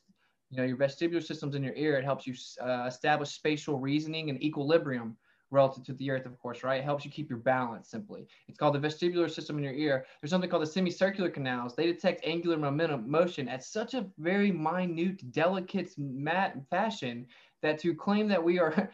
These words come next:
<laughs> you know, going a thousand forty miles per hour and never notice it, while we're going eleven vectors on an elliptical orbit, elliptical orbit that actually changes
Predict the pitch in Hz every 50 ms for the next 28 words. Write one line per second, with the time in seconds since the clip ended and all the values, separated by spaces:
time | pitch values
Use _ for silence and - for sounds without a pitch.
0 | - - - _ 208 202 180 175 175 196 196 190 180 175 180 185 185 185 180 170
1 | 151 180 180 170 170 165 160 156 151 - - 139 139 139 135 135 131 131 135 139
2 | 135 131 127 127 143 170 165 147 - 123 123 - - - 143 147 156 160 185 190
3 | 175 160 170 175 170 151 131 147 156 160 - - 127 123 - 139 151 156 156 147
4 | 143 - - 196 - 196 175 - 165 147 147 170 175 175 156 135 - - 151 165
5 | 185 180 190 175 165 170 185 180 170 151 156 160 160 156 - 165 147 - - -
6 | 185 185 190 185 175 156 143 139 139 - -